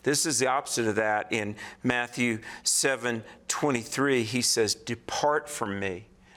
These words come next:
I never knew you." And I think about this, go back to verse twenty-two. Many are gonna say, "Lord, Lord, uh, didn't we prophesy in your name, uh, cast out devils?" And almost with desperation, they're saying, "Lord, we did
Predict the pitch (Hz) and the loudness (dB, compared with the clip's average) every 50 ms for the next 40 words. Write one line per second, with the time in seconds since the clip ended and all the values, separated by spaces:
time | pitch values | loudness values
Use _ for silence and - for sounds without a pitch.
0 | - - - 107 113 110 110 107 113 113 113 113 113 113 110 110 104 - - - | -6 -4 -4 -4 -2 -4 -2 -2 -2 0 0 0 0 0 -2 -4 -6 -8 -10 -14
1 | - - - 131 143 143 - - 226 208 170 147 143 90 117 131 127 120 - - | -10 -6 -2 -2 -2 0 0 0 0 2 2 0 0 2 2 2 2 2 2 0
2 | - - 131 156 160 160 165 160 151 - - - 139 127 113 - - - 113 117 | -2 -2 0 0 0 2 2 0 0 -2 -2 -2 0 0 0 -2 -6 -4 -2 0
3 | 131 120 120 - - - - - - 143 139 127 117 110 - - - 202 180 131 | 0 2 2 0 -2 -2 -2 -2 0 2 2 2 2 0 0 2 4 4 4 2
4 | - - - - - - - 135 143 156 180 202 214 190 160 143 135 120 139 131 | 0 -4 -10 -14 -10 -2 0 2 4 4 4 4 4 4 4 2 2 0 0 0
5 | 123 117 - - - 170 170 170 151 123 113 113 113 - - - - - - - | 0 2 2 2 4 4 4 2 2 2 0 -2 -2 -6 -14 -18 -20 -18 -12 -4
6 | 127 131 165 196 214 190 147 151 185 285 262 180 139 - - - - - - - | 0 2 4 4 4 4 4 2 2 4 2 2 0 -2 -8 -16 -18 -20 -20 -8
7 | - - 139 139 135 127 120 113 - - - 127 123 165 196 220 214 180 165 127 | -4 -2 0 2 2 2 2 0 0 -2 -2 -2 0 0 0 2 2 2 2 0
8 | - - - - 165 156 165 196 196 - - 139 - - 135 123 120 120 117 117 | -2 -4 -4 -2 0 0 0 0 0 0 0 2 2 2 2 0 0 0 0 0
9 | 117 117 117 120 143 160 175 160 117 92 - - - - - - - - - - | 0 0 2 2 2 2 2 0 0 -2 -4 -10 -16 -18 -18 -18 -18 -10 -2 0
10 | 120 120 113 107 110 - - - 175 170 170 165 - - 170 156 - 127 120 151 | 0 0 0 -2 -6 -4 -2 0 0 0 0 -2 0 0 0 0 0 2 2 4
11 | 185 233 233 165 - - - - - - - - - _ _ - 139 135 135 127 | 4 2 2 -2 -2 -2 -4 -6 -6 -10 -20 -20 -20 _ _ -4 -2 -2 -2 -2
12 | 123 - - - - - - 156 202 247 269 233 180 - - 147 151 135 - - | -4 -6 -8 -14 -10 -2 0 0 2 4 4 2 2 2 2 2 0 0 0 0
13 | - 165 160 160 - - - 135 135 139 139 135 - - 123 120 117 120 117 - | 0 0 0 0 -2 0 0 2 2 2 2 0 -2 -2 -2 0 0 0 0 0
14 | 127 117 117 131 165 196 185 165 185 269 320 - 202 165 135 127 - | 0 0 2 2 4 2 2 2 0 -2 0 0 0 0 0 -4 -10